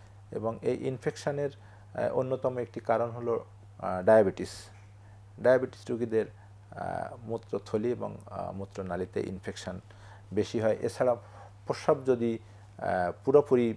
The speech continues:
আহ, না হয়, প্রস্রাব থেকে যায়, প্রস্রাবের থলির মধ্যে দীর্ঘ সময় প্রস্রাব জমে থাকে,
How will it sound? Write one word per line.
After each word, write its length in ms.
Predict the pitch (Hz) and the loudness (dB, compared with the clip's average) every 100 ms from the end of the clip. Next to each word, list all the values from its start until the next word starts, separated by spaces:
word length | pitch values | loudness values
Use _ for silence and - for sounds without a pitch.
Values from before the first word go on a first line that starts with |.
| - | -6
আহ, 280 | - - 95 | -8 -2 0
না 260 | 92 107 117 | 4 6 8
হয়, 200 | 110 104 | 6 4
প্রস্রাব 360 | - 113 117 - - | 2 0 2 0 -4
থেকে 320 | - 120 123 | -4 6 8
যায়, 260 | 107 104 98 - - | 10 8 8 2 -6
প্রস্রাবের 320 | 110 - 110 107 | -2 0 0 0
থলির 260 | 107 104 | 0 0
মধ্যে 220 | 101 101 101 | 0 -2 -2
দীর্ঘ 240 | 104 107 | -2 -2
সময় 260 | 120 117 110 | -4 -6 -4
প্রস্রাব 320 | 104 - 101 | -4 -2 -2
জমে 200 | 101 95 | -2 -4
থাকে, 360 | 98 104 - 92 | -2 0 0 -2